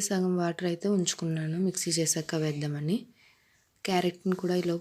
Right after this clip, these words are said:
పేస్ట్ చేసి ఉంచుకోండి. ఇదిగోండి, నేనైతే మిక్సీ చేశాను. ఇందాక మిగిలిన హాఫ్ కప్ వాటర్ కూడా ఇందులో యాడ్ చేశాను. క్యారెట్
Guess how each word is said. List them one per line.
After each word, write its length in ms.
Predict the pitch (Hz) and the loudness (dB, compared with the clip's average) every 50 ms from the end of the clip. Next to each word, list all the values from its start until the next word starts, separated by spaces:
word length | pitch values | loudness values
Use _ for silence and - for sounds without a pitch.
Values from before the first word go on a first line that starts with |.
| - _ _ - | -4 _ _ 0
పేస్ట్ 240 | 190 180 175 - - | 2 2 2 2 0
చేసి 160 | - 175 175 - 180 | 0 -2 0 0 0
ఉంచుకోండి. 500 | 165 165 - - - 165 156 156 165 196 233 - - - _ _ _ _ _ _ _ _ _ _ - | -2 -2 -2 -2 -2 -2 0 2 2 2 0 -2 -6 -18 _ _ _ _ _ _ _ _ _ _ -2
ఇదిగోండి, 380 | 185 180 185 190 190 185 196 202 202 | 2 4 4 6 6 4 4 6 6
నేనైతే 420 | 202 190 185 180 170 - - 196 202 202 | 4 4 4 2 0 -2 0 2 2 2
మిక్సీ 280 | 185 196 - - 180 170 175 | 2 0 0 0 2 4 4
చేశాను. 420 | 170 160 - - 160 156 160 190 233 - - _ _ _ _ _ _ _ _ _ _ _ _ _ _ _ _ _ _ _ _ _ _ _ _ _ _ _ _ _ _ _ _ _ _ _ _ _ - - _ - - 196 | 2 2 0 -2 -2 -2 -2 -4 -4 -6 -10 _ _ _ _ _ _ _ _ _ _ _ _ _ _ _ _ _ _ _ _ _ _ _ _ _ _ _ _ _ _ _ _ _ _ _ _ _ -20 -20 _ -14 -6 -2
ఇందాక 200 | 185 180 180 185 185 185 | 0 0 2 2 2 4
మిగిలిన 300 | 190 190 196 202 190 180 | 4 4 4 4 4 4
హాఫ్ 140 | 175 170 - - - | 2 -2 -4 -6 -6
కప్ 160 | 170 - - - 180 | -6 -6 -4 -2 0
వాటర్ 280 | 175 170 170 - - - - | 0 0 0 -4 -8 -2 0
కూడా 180 | 170 170 220 285 - - - - - - - - - 185 | 2 4 4 2 2 -2 -12 -20 -20 -20 -20 -4 0 4
ఇందులో 240 | 175 180 180 185 180 175 | 6 10 12 12 12 12
యాడ్ 180 | 165 160 - - - | 12 10 6 4 4
చేశాను. 420 | 170 160 - 165 156 156 170 220 240 - - - - - - - - - - _ - - - - - _ _ _ _ _ _ _ _ _ - _ _ _ _ _ _ _ _ _ _ _ - - - _ - - - - | 4 4 4 2 2 4 4 2 2 0 -6 -16 -16 -16 -18 -18 -18 -20 -20 _ -20 -20 -20 -20 -20 _ _ _ _ _ _ _ _ _ -20 _ _ _ _ _ _ _ _ _ _ _ -20 -20 -20 _ -4 -2 2 4
క్యారెట్ 320 | 220 196 185 196 202 202 | 6 6 6 6 4 4